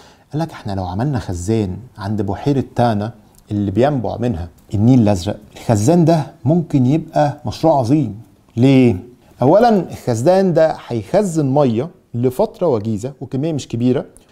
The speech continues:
وفجأة يطلق المية دي أو يفتح أبوابه. طب وإيه اللي يحصل؟ اللي يحصل إن معدل التدفق للمياه في نهر النيل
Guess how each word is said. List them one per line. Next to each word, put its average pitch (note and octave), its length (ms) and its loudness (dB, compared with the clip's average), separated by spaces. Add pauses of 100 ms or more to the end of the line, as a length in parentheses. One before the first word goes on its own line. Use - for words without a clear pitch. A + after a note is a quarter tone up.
(160)
وفجأة A#3 500 2
يطلق F#3 420 0
المية C3+ 260 0
دي G2+ 260 -6
أو A#2 120 -2
يفتح - 380 -2
أبوابه. G#2+ 320 -4 (200)
طب G#2 140 -8
وإيه D#3+ 100 4
اللي E3+ 140 2
يحصل؟ - 320 -2 (240)
اللي A2 120 0
يحصل F#3+ 540 -2
إن D#3+ 180 -2
معدل B2+ 440 -2
التدفق A2+ 600 -4
للمياه G#2 580 0 (160)
في - 120 -2
نهر E3 220 2
النيل F#3+ 360 2